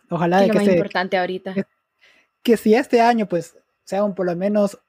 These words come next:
Speaker 1: un, si no es mejor, si no es el mejor año que se viene, por lo menos que no sea tan malo como el dos mil veinte, <laughs> que no sea tan,
Speaker 2: Sí.
Speaker 1: tan atroz,
Speaker 2: <laughs>
Speaker 1: eso es lo único
Speaker 2: Tan
Speaker 1: que
Speaker 2: caótico.
Speaker 1: Ajá, lo único que esperamos realmente. Y como palabras de,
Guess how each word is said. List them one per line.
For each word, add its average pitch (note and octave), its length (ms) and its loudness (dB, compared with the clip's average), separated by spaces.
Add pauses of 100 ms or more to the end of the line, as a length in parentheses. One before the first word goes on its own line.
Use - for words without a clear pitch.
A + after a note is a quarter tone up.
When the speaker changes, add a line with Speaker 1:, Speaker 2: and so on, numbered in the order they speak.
Speaker 1:
un, G3 220 -6
si - 140 -4
no F#3+ 100 2
es A#3 80 2
mejor, F#3+ 340 -2
si - 100 -4
no G#3 80 2
es A#3+ 60 0
el A3 140 0
mejor F#3+ 260 2
año A#3 240 0
que F3+ 80 -4
se E3+ 100 -2
viene, G#3 240 0
por F#3 160 -2
lo E3+ 80 -4
menos F#3 180 -4
que - 60 -6
no F3+ 80 -4
sea F#3+ 120 0
tan F3 320 -4
malo F#3+ 300 0
como E3+ 200 -8
el D#3+ 80 -6
dos D#3+ 120 -6
mil F3 140 -8
veinte, G#3 360 -4
<laughs> - 480 -8
que F3 80 -4
no F3 80 0
sea F#3+ 200 0
tan, - 200 0
Speaker 2:
Sí. C#4+ 220 2
Speaker 1:
tan F#3+ 160 0
atroz, G#3+ 420 0
Speaker 2:
<laughs> D#4 280 -4
Speaker 1:
eso F#3 180 -2
es - 20 -6
lo F#3+ 140 0
único F#3+ 180 -2
Speaker 2:
Tan A#3+ 120 -2
Speaker 1:
que F3+ 60 0
Speaker 2:
caótico. A3 600 -2 (320)
Speaker 1:
Ajá, D#3+ 360 -10 (460)
lo G#3+ 140 2
único C4 240 4
que G#3 100 -2
esperamos G3 360 0
realmente. F3+ 520 -4 (880)
Y B3+ 300 4 (180)
como A#3+ 260 4
palabras C4 340 2
de, A#3 220 0